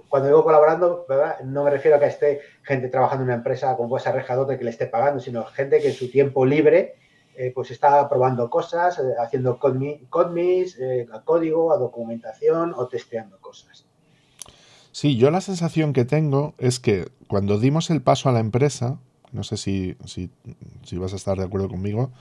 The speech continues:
Speaker 2: claro, no podíamos estar a todo, es decir, que, que esto es lo de siempre, ¿no? Cuando ya empiezas a tener años, maduras, tal, pues empiezan, yo qué sé, hijos, críos, familia,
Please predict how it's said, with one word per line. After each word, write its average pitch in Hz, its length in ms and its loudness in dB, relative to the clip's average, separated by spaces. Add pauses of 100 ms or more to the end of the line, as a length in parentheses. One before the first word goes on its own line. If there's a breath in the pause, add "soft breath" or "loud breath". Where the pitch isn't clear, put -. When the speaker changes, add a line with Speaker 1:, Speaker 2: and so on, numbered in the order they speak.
(800 soft breath)
Speaker 2:
claro, 131 320 6 (640)
no 117 160 2
podíamos 151 380 4
estar 117 400 4
a 107 100 -2
todo, 120 320 2
es 92 80 -6
decir, 92 300 -4 (340)
que, 82 200 -8
que - 100 -10
esto 95 160 -6
es 95 60 -2
lo 101 100 0
de 92 80 -2
siempre, 92 320 -4
¿no? 120 120 -2
Cuando 92 220 -6
ya 92 140 -6
empiezas 95 360 -6
a 95 120 -2
tener 95 300 -4
años, 110 400 -2
maduras, 101 420 -2
tal, 120 140 2
pues 95 160 -4
empiezan, 92 520 -10
yo 90 120 -6
qué 90 60 -8
sé, 90 200 -6
hijos, 104 520 0
críos, 104 520 0
familia, 107 720 0